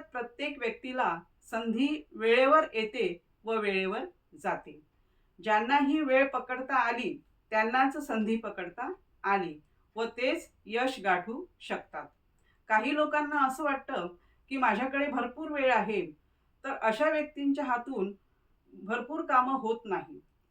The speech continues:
आणि ज्या व्यक्तींना असं वाटतं की आपल्याकडे वेळ कमी आहे, तर अशा व्यक्तींच्या हातून बरंच काहीतरी घडून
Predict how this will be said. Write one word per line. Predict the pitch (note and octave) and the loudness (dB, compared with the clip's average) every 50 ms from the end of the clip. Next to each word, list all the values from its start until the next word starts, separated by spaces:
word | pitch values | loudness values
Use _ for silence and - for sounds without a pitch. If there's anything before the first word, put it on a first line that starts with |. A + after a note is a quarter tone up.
| _ _ | _ _
आणि | - A3 B3 C4 | -4 -2 -2 -2
ज्या | A3 G3+ A3+ A3 B3 | 0 2 4 4 4
व्यक्तींना | C#4+ D4+ D4+ - - D4+ D4+ C#4+ C#4+ D4 C#4+ C4 | 4 4 0 -2 -4 -8 -8 -6 -2 0 2 2
असं | B3+ B3+ D4+ C#4+ | 2 2 0 0
वाटतं | C4 B3 - - - B3+ G3+ F#3 F3+ F3+ - _ _ | 0 -2 -2 -4 -6 -4 -2 -2 -2 -4 -6 _ _
की | - C4 | -2 2
आपल्याकडे | B3 A3 G#3+ - A3+ A#3+ A#3 A#3+ B3 B3 B3+ | 2 2 2 2 0 -2 -2 -2 -2 -2 -2
वेळ | B3 A#3 A#3 A#3+ A#3+ | 0 0 0 0 0
कमी | A#3+ - - A3+ A3+ C4 C#4+ | -2 -4 -4 -2 0 0 2
आहे, | C#4+ A#3 A3 G#3 G3+ F#3+ E3+ E3+ - _ _ _ _ - | 2 2 2 2 0 0 -2 -2 -6 _ _ _ _ -10
तर | A#3 A#3+ | -8 -6
अशा | - - G#3+ G#3+ - E4 E4 | -2 -2 0 2 4 4 4
व्यक्तींच्या | D4+ D4 C#4+ - - C4+ C4 B3+ C4+ A#3+ | 4 2 -2 -6 -8 -8 -8 -6 -6 -6
हातून | G#3 G#3 G3+ - B3+ A#3+ F#3+ F3+ F#3+ - _ _ _ _ _ _ | -4 -4 -4 -6 -6 -4 -4 -4 -4 -6 _ _ _ _ _ _
बरंच | - G3+ A#3+ C4 D4+ D#4 - - | -4 -2 0 2 0 0 -2 -4
काहीतरी | - A#3 G#3+ G#3+ G#3 A3+ A3 A3+ A3+ | -4 -2 -2 -2 -2 -4 -6 -6 -6
घडून | F3+ F3 F#3+ F#3 G3 A3 A3 B3 E4 | -4 -4 -4 -2 -2 -4 -4 -4 -6